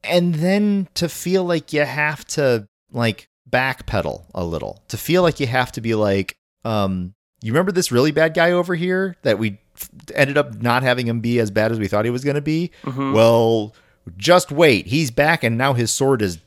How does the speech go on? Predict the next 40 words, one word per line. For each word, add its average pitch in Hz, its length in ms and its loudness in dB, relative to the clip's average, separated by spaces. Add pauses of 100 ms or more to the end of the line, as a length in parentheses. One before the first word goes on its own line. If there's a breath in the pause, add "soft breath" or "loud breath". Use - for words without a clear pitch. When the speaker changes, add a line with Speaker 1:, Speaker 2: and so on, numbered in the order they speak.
(140)
Speaker 1:
bigger." 127 340 4 (280)
Like, 143 200 -2
it's - 160 -10
like, 147 100 -6
<sighs> 139 920 -10
I 127 40 -16
mean, 151 260 -8
okay, 170 480 -2 (320 loud breath)
but 160 80 2
we 190 100 4
didn't 190 340 0
beat 196 220 0
him 151 200 0
last 135 260 -2
time 139 180 -2
because 127 280 -4
we 135 120 -2
had 135 180 -2
a 127 40 2
better 135 320 2
weapon. 104 520 0
We 131 140 -2
beat 180 360 -2
him 139 200 -2
last 123 280 0
time 139 200 -2
because 151 260 -4
he's 160 160 -4
an 170 80 0
idiot. 202 420 -2 (260)
And 156 80 0
we're 202 80 6
gonna 214 140 6
beat 143 340 4
him 190 140 4
now 247 260 4
because 101 280 0
he's 78 160 -4
an 69 120 -6
idiot. 65 380 -6